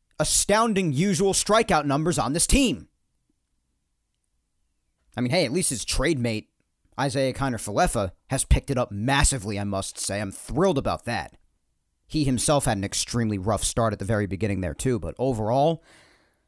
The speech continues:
especially including yesterday with his late game heroics, I mean, Isiah Kiner Falefa has really picked it up and done a terrific job. He's putting the bat on the ball. I may have had my concerns about that trade, and they may still turn out to be true someday.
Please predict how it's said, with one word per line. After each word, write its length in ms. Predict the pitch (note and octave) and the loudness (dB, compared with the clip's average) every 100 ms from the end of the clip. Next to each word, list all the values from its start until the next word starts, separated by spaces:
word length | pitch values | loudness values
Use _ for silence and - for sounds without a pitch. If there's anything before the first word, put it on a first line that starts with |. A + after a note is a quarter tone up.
| - | -8
especially 500 | - - F3+ - D#3+ | -2 2 4 4 2
including 480 | C#3+ - E3 C#3+ A#2 | 0 2 2 2 2
yesterday 440 | C3+ D3+ E3+ E3+ | 0 2 2 2
with 140 | D#3 - | 2 -2
his 140 | F2 | -6
late 280 | G2+ C#3 - | -2 -4 0
game 220 | C#3+ C#3 | 0 2
heroics, 520 | B2+ B2 C#3+ D#3 - | 0 0 2 0 -2
I 60 | G#2+ | -4
mean, 280 | F#2+ F2 E2 _ _ _ - | -4 -8 -10 _ _ _ -10
Isiah 300 | A#2 D3+ C#3 | -4 0 0
Kiner 220 | B2 C3+ | 0 -2
Falefa 360 | A#2 A2+ A2 A2+ | -2 -4 -2 -2
has 240 | F#2+ D#2+ | -2 -4
really 320 | E2 F#2 D3+ C3 | -6 0 2 2
picked 260 | - - | 2 2
it 60 | A2 | 0
up 140 | G#2+ | 0
and 140 | G2+ F#2+ | -2 -4
done 120 | F#2+ | -4
a 60 | |
terrific 520 | - - F#2 A2+ - - | -4 -6 -2 -4 -4 -6
job. 340 | G2 D#2 C#2+ - - | -4 -4 -6 -12 -4
He's 260 | - G#3+ | 0 2
putting 280 | - - B2 | 4 2 2
the 40 | A#2 | -2
bat 220 | A#2 G#2 | -2 -2
on 60 | |
the 80 | E2+ | -4
ball. 360 | F2+ A#2 D2 - _ _ _ _ _ _ _ _ _ _ _ _ _ _ - | -2 -2 -2 -10 _ _ _ _ _ _ _ _ _ _ _ _ _ _ -8
I 120 | A#2 | -2
may 120 | F3+ | 0
have 100 | G#3 | 2
had 160 | G3 G3+ | 2 2
my 100 | G#3+ | 0
concerns 420 | G3 - A#3 F3+ | 0 0 0 2
about 220 | F3+ E3+ | 2 2
that 160 | E3+ D#3+ | 2 0
trade, 320 | F#3+ G3+ C#3 | 0 2 2
and 100 | B2 | 0
they 80 | A#2 | 0
may 200 | A#2+ D#3 | -2 -2
still 220 | - E3 | -2 -4
turn 260 | - E3 | -2 -2
out 120 | E3 D#3 | -2 -2
to 40 | |
be 100 | C#3+ | -4
true 220 | - E3+ | -2 -2
someday. 560 | D3+ D#3 E3 D#3+ F3+ F3+ | -2 -2 -2 0 0 0